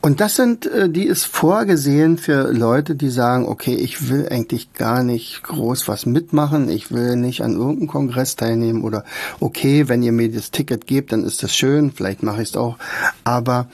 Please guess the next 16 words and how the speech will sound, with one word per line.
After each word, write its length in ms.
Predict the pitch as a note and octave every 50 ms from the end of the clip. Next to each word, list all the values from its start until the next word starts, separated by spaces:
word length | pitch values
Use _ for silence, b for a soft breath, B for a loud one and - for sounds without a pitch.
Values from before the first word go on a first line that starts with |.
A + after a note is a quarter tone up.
| B B B B B -
ich 180 | - - -
will 140 | D#3+ D#3 D#3+
auf 140 | D#3+ D3 -
jeden 180 | - E3+ D#3 D3+
Fall, 240 | D3+ D#3+ D3+ C#3+
ich 140 | D3 D3 -
habe 100 | D#3 D#3
nicht 220 | E3 F3+ - - -
die 100 | C#3+ D3
Zeit, 400 | - - A#2 B2 C3+ D3+ D#3 -
zum 120 | D#3 C#3+
Beispiel 280 | C3 B2+ - - B2 A2+
Trainer 460 | - - F#2+ G2+ A2 A2 A2+ G#2+ G#2
zu 240 | - - G#2+ F#2+ F#2+
werden 340 | G2 F2+ E2 G2+ G#2+ A2
oder 360 | - - E3+ E3 D#3+ D3+ D3